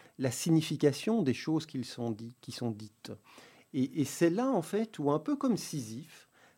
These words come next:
euh, je pense qu'à la lecture de Blomov, on peut trouver une raison d'exister, euh, sans vouloir absolument être ce que Dostoïevski, euh,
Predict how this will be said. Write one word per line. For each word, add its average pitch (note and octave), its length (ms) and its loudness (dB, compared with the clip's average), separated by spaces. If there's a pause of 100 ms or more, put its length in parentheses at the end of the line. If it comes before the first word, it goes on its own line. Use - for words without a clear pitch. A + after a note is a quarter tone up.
(120)
euh, C3+ 300 -6
je C3 120 -4
pense A3 220 0
qu'à D3 120 4
la B2+ 120 6
lecture G#3+ 400 0
de E3+ 120 6
Blomov, B2+ 720 2
on D#3+ 160 4
peut G3+ 220 -2
trouver D#3+ 440 -2
une C3+ 160 6
raison C3 440 4
d'exister, B2 840 -2 (480)
euh, - 200 -8
sans G3+ 240 4
vouloir F3 460 6
absolument E3 680 6
être C#3+ 300 2
ce B2 120 -4
que B2 140 2
Dostoïevski, C3 1080 0
euh, G#2+ 120 -2